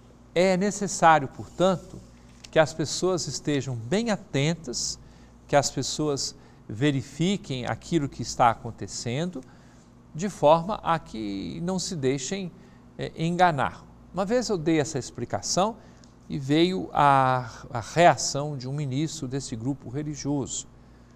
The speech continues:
Eu, com todo respeito, mas é bom que cada um diga o que é e a que veio. Então,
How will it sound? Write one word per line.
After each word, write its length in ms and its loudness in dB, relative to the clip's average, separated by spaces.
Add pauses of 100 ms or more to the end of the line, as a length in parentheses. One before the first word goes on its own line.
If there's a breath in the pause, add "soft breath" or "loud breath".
(840 soft breath)
Eu, 220 -6 (100)
com 160 -4
todo 260 2
respeito, 800 -2 (400 loud breath)
mas 240 2
é 80 2
bom 340 2
que 140 -2
cada 380 2
um 260 -2
diga 540 0
o 80 -4
que 260 -2
é 260 6
e 120 -2
a 80 2
que 140 -2
veio. 460 6 (2000)
Então, 220 -6